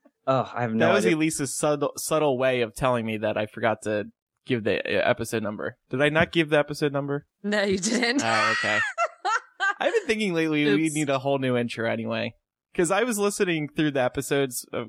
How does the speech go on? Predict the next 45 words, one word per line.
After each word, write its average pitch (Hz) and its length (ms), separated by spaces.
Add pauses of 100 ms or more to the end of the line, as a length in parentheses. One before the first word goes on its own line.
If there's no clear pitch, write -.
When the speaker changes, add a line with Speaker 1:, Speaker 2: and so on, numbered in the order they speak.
(160)
Speaker 2:
a 123 120
couple 135 260
weeks 131 200
ago 139 380
and - 240
just - 180
hearing 190 280
myself 143 340
say, 143 240
say 143 220
the 127 100
same 139 320
dumb 127 300
thing 120 240
over 120 240
and 117 80
over 117 220
again, 160 400
<laughs> - 40
I 165 100
was 185 200
like, 135 240 (600)
"Eh, 370 300
this 294 140
is 123 100
lame." 117 300 (400)
Speaker 4:
We 226 160
should - 100
Speaker 1:
Yeah. 208 80
Speaker 4:
probably 262 220
kick - 260
Micah 185 280
out 180 220
of 185 80
our 190 100
intro 190 340
music. 190 480 (180)
Speaker 2:
<laughs> - 1040
Speaker 4:
Nobody 294 300
knows 233 280
who 233 80
he 202 200
is 202 160
anymore 190 360
anyway. 185 500